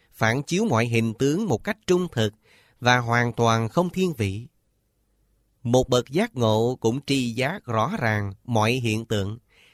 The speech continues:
nhưng nhận thức của Ngài về bản tánh tối thượng không bị ảnh hưởng bằng bất kỳ phương cách nào. Một hình ảnh được phản chiếu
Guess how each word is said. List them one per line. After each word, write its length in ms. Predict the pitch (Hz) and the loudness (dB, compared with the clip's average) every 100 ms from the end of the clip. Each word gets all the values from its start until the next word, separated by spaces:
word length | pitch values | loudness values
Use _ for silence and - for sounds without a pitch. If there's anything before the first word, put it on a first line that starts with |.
| _ | _
nhưng 360 | 123 135 131 123 | 2 2 2 0
nhận 200 | 113 127 | 0 0
thức 180 | 233 | -4
của 140 | - 180 | 0 0
Ngài 340 | 135 117 113 | 2 0 0
về 200 | 107 113 | 2 2
bản 260 | 107 107 107 | 2 0 -2
tánh 200 | 147 208 | -4 -4
tối 260 | - 226 247 | 0 0 0
thượng 340 | 117 98 117 - _ _ | -2 -2 -4 -10 _ _
không 280 | - 202 190 | -2 0 2
bị 120 | 127 | 2
ảnh 180 | 117 143 | 2 0
hưởng 380 | 151 110 113 220 - | 0 0 0 -6 -6
bằng 340 | 120 117 110 107 | 0 0 0 -2
bất 300 | 202 240 _ | -4 -4 _
kỳ 320 | 117 110 104 - - | -2 0 -2 -6 2
phương 240 | 165 156 | 2 2
cách 280 | 220 240 - | -4 -8 -6
nào. 240 | 101 92 _ _ _ _ _ _ _ _ _ _ _ _ _ _ _ _ _ _ _ _ _ _ _ - | -8 -8 _ _ _ _ _ _ _ _ _ _ _ _ _ _ _ _ _ _ _ _ _ _ _ -2
Một 320 | 117 120 120 | 2 2 2
hình 200 | 120 113 | 0 2
ảnh 300 | 110 117 202 | 0 0 -2
được 160 | 120 | -2
phản 320 | - 107 104 127 | 0 -2 -2 -2
chiếu 440 | 135 135 165 214 | -2 0 -2 -6